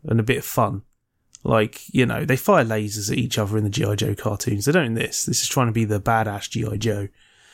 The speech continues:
But I think their whole thing is they're trying to establish a rather sort of mild, inoffensive, not really doing anything too extreme baseline because Hasbro want to have this whole cinematic universe where G I Joe and,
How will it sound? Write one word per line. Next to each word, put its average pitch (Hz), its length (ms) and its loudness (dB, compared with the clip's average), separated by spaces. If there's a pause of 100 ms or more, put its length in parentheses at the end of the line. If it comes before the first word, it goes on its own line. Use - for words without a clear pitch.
(200)
But 139 120 4
I 131 60 4
think 156 240 4
their 135 80 4
whole 117 220 4
thing 120 240 2
is 107 100 0
they're 117 120 4
trying 127 240 2
to 117 120 2 (580)
establish 131 540 4
a 131 100 2
rather 120 540 4 (420)
sort 139 300 2
of 117 60 2
mild, 143 600 4 (440)
inoffensive, 131 720 2
not 143 220 4
really 139 260 4
doing 131 320 4
anything 123 720 2 (220)
too 131 180 4
extreme 123 720 2 (120)
baseline 110 720 2 (420)
because 120 380 2 (160)
Hasbro 120 460 2
want 117 220 0
to 120 80 -2
have 110 200 0
this 113 180 -2
whole 113 180 2
cinematic 113 500 0
universe 110 540 0
where 113 120 4
G 113 180 0
I 110 120 2
Joe 110 300 2
and, 104 180 -2